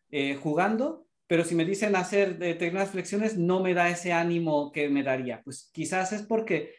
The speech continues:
eh, ahí hay un elemento diferente muy poderoso y esto llevando, pues, algunos, eh, pues, ca-, eh, po-, eh, re-, llevarlos un poco a alguna de las formaciones o lo que sea.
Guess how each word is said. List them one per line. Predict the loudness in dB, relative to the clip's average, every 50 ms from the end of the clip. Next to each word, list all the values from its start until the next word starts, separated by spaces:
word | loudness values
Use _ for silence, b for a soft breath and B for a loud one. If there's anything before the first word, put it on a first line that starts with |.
| _ _ _
eh, | -2 -2 -2 0
ahí | 0 0 2 2 2 0
hay | 2 2 2 4
un | 2 2 2
elemento | 2 0 0 0 -2 -2 -2 -2
diferente | -4 -2 -2 -2 -2 -2 -2 -2 -2 0
muy | 2 2 0 0
poderoso | 0 0 2 2 2 0 0 -2 -4 -6 -6 -8 -8 _
y | -6 -2 0 0 0
esto | -2 -2 0 0 0 0 0
llevando, | 0 0 2 2 2 2 0 -2 -2 0
pues, | 0 0 0 0 -4 -10 -16 _ _ -6
algunos, | -6 -6 -2 -2 0 0 0 -2 -6 -14 _ _
eh, | -6 -4 -4 -6
pues, | -6 -10 -14 -14 -16 _ _ _ _ -20 -20 -10 -2
ca-, | 0 0 0 0 0
eh, | -2 -2 -2 -2
po-, | -6 -10 -12 -14 -16 _ _ -20 -14 -10
eh, | -8 -8
re-, | -6 -4 -4 -4 -4 -4 -4
llevarlos | -4 -2 0 0 0 -2 -4 -4
un | -6 -6 -2
poco | -2 -2 0 2 0
a | 0
alguna | 0 0 -2 -2
de | -2
las | -2 -6
formaciones | -8 -8 -6 -8 -6 -4 -4 -2 -2 -4
o | -4
lo | -6
que | -6 -8
sea. | -2 -2 -2 -2 -2